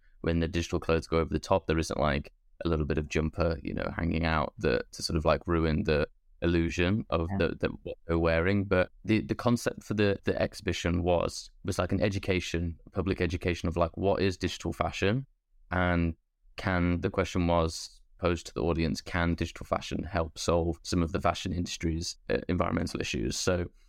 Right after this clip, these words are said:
Speaker 1: when they first walked in, there was one hanger that was like, "I'm assuming nobody knows what augmented reality is, what digital fashion is, or, like, perhaps what some of the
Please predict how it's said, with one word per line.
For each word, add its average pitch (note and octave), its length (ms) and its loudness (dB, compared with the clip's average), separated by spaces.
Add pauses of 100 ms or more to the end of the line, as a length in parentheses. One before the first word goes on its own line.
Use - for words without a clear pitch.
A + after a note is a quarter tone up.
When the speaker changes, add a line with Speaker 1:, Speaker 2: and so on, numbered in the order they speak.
(220)
Speaker 1:
when G2 180 0
they F#2+ 140 2
first F#2+ 320 0
walked - 280 -4
in, F#2+ 260 2 (240)
there F#2 100 -2
was F2 240 -2
one F2+ 500 2
hanger F2+ 400 2
that E2 140 0
was E2 160 -2
like, D#2+ 300 2 (420)
"I'm G2 140 2
assuming F#2 360 2
nobody E2+ 300 2
knows E2 280 0
what E2 200 0 (280)
augmented F2+ 340 0
reality A#2 340 4
is, G2+ 140 2
what E2 220 4
digital F2 240 -2
fashion F#2+ 340 0
is, F2+ 180 2
or, C#2 180 2
like, G1+ 240 -4
perhaps - 300 -4
what - 100 0
some F2 140 -2
of D#2+ 80 0
the D#2+ 240 2